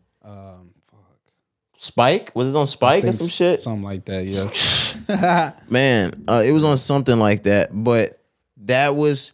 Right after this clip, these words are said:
Speaker 2: that was where C M Punk came from. That was where Rob Van Dam, and I can remember that, that really small environment, but it was fucking nuts. Like,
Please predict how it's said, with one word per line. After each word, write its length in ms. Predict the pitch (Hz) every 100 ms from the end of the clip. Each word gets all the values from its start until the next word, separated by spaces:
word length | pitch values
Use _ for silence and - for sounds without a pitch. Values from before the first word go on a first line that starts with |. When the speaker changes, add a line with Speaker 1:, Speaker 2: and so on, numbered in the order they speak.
| _
Speaker 2:
that 200 | 110 135
was 120 | 151
where 120 | 151
C 240 | 151 - 139
M 120 | 131
Punk 260 | 131 117 101
came 220 | 104 95
from. 400 | 92 90 92 104
That 200 | 65 101
was 120 | 117 127
where 140 | 127
Rob 300 | 120 117 120
Van 220 | 120 123
Dam, 320 | 117 117 113 107 _ _ _ -
and 60 | 127
I 40 |
can 180 | 143 170
remember 340 | 151 160 160
that, 380 | 151 139 117 95
that 320 | 123 123 - _ _ _ _ _ _ _ _ _
really 580 | 98 107 117 151 160 151
small 840 | 131 - - 135 139 139 139 135 131
environment, 800 | - 120 110 123 131 127 120 104
but 100 | 131
it 60 |
was 160 | 143 110
fucking 680 | - - 143 131 101 92 101
nuts. 360 | 117 73 -
Like, 260 | 107 95 85